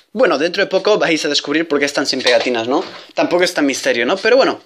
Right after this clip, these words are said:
son dos puzzles muy bonitos, ¿no? Sobre todo este, que me encanta, que es el vulcano. Que bueno, gira como un Pyraminx. ¿Veis? Tenemos aquí las puntas como giran. Y luego gira también estas caras.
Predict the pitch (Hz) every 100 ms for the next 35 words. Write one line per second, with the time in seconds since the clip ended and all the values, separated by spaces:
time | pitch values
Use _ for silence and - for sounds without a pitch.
0 | - - 202 220 202 202 202 170 160 139
1 | 131 123 135 131 139 143 147 147 151 156
2 | 123 117 156 156 139 - _ _ _ -
3 | _ - 151 147 131 127 175 156 151 _
4 | _ - - - 220 233 - - - -
5 | 233 180 101 - - - - 151 180 185
6 | 214 156 165 - 147 - 139 143 180 156
7 | - - - 143 - 254 269 247 185 190
8 | - _ _ - - - - - 147 170
9 | 175 180 151 175 - 165 143 - 135 113
10 | -